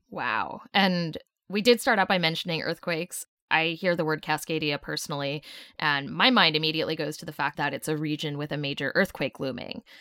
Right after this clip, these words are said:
just because of how the tectonic plates are arranged. Does that have anything to do with this project, though?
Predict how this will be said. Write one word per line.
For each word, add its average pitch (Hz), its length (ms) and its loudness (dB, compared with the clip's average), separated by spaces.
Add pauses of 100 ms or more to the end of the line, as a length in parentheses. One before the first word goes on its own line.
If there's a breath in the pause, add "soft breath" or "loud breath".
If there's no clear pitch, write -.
(200 loud breath)
just 220 140 4
because 185 220 2
of 156 60 -2
how 151 140 2
the 151 120 -2
tectonic - 520 -4
plates 170 300 -2
are - 140 -4
arranged. - 400 -10 (160)
Does 185 100 -4
that 214 140 6
have 233 80 4
anything 208 340 0
to 202 100 -6
do 175 140 -2
with 165 120 -4
this - 120 -6
project, - 480 -6
though? - 280 -10